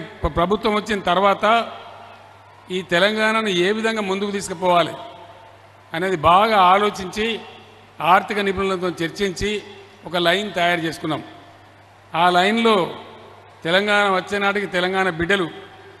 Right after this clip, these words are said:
చెట్టుకోడు గుట్టకోడు ఉంటే మనం, కాబట్టి పేదల సంక్షేమాన్ని ముందుగా తీసుకున్నాం.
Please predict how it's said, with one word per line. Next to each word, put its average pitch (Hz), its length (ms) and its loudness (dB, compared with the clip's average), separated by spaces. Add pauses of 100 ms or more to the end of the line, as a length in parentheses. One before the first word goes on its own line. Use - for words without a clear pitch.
చెట్టుకోడు 202 380 -2
గుట్టకోడు 196 400 0
ఉంటే 185 160 -2
మనం, 180 320 0 (760)
కాబట్టి 208 640 2 (920)
పేదల 214 360 2
సంక్షేమాన్ని 196 600 -2
ముందుగా 175 220 0
తీసుకున్నాం. 160 460 -2